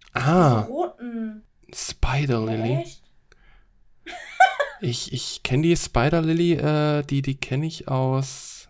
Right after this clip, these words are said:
Speaker 1: nem Spiel, Ghost of Tsushima.
Speaker 2: Ah, hä, aber weiße Chrysanthemen, ah, weiße Chrysanthemen sind für, ähm, Beerdigungen.
Speaker 1: Ah, okay. Mhm.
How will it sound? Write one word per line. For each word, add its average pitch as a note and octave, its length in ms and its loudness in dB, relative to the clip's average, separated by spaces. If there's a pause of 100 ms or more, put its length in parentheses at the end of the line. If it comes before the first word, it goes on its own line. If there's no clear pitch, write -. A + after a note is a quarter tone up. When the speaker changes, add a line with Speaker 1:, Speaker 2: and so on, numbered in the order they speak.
Speaker 1:
nem B2+ 200 -2
Spiel, A2 480 -2 (120)
Ghost C3+ 300 0
of C3+ 80 0
Tsushima. - 640 -4 (300)
Speaker 2:
Ah, D#4+ 100 -2 (400)
hä, C#4+ 120 -2 (140)
aber F4+ 140 -2 (380)
weiße E4+ 360 0
Chrysanthemen, F#4+ 840 -2
ah, E4+ 200 -2
weiße C5 440 4
Chrysanthemen C4+ 800 -6
sind A3+ 220 -8
für, G#3+ 360 -10 (600)
ähm, G#3 260 -8
Beerdigungen. G3 760 -6
Speaker 1:
Ah, A2 440 2
okay. F#2+ 340 -4 (460)
Mhm. B2+ 360 4